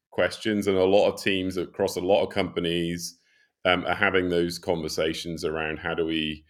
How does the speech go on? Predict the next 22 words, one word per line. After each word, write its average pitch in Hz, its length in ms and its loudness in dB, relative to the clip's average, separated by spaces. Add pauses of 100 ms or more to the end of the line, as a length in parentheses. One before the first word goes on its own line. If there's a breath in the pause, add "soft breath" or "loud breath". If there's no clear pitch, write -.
(340)
build 92 260 4
in 87 160 4
ethics? 85 720 -2
How 87 160 -2
do 90 120 0
we 82 560 -4
protect - 420 -8
society? 78 840 -2 (480)
Um, 80 520 -2
that, 101 260 0
you 95 80 -4
know, 80 140 0
these 92 220 -6
people, 90 760 2
um, 82 460 -2 (180)
are 90 80 -2
not 90 220 -2
stupid. 85 600 -2
They're, 78 400 2
they're 80 200 -2
very, 80 600 2 (300)
um, 78 460 -4